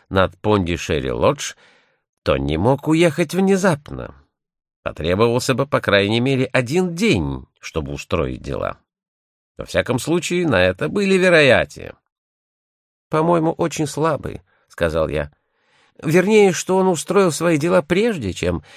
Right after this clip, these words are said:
отправился на это похождение». «Нет, не думаю». Его берлога была слишком драгоценным убежищем в случае нужды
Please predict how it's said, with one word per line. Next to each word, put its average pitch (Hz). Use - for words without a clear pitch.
отправился 101
на 101
это 82
похождение». 69
«Нет, 65
не 98
думаю». 57
Его 60
берлога 117
была 165
слишком 151
драгоценным 147
убежищем 139
в -
случае 113
нужды 113